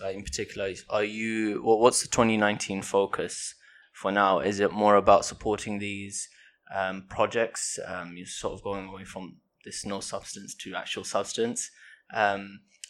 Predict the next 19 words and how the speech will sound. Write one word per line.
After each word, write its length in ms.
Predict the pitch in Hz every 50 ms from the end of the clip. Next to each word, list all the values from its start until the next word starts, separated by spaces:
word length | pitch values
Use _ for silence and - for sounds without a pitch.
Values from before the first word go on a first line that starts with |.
| -
and 120 | - 113 113
you 60 | 113
mentioned 380 | 120 127 127 120 - 123 110 107
the 40 | 107
U 180 | 107 107 107
N 120 | 107 104 101
as 160 | 98 95 98
well. 280 | 98 101 98 98 98 -
Could 200 | - - 98 98
you 320 | 107 101 101 101 101 101 - _ _ _ _ _ - - _ _ _ _
sort 260 | - - - 101 104 -
of 80 | - -
talk, 240 | - 113 101 - - -
A, 120 | 120 117 110
about 400 | 107 98 110 101 95 - - -
the 60 | - -
twenty 200 | - - 107 104
nineteen 540 | 104 101 101 104 - - 98 98 98 98 98
focus, 680 | - - 104 104 101 - - 104 95 95 - - - -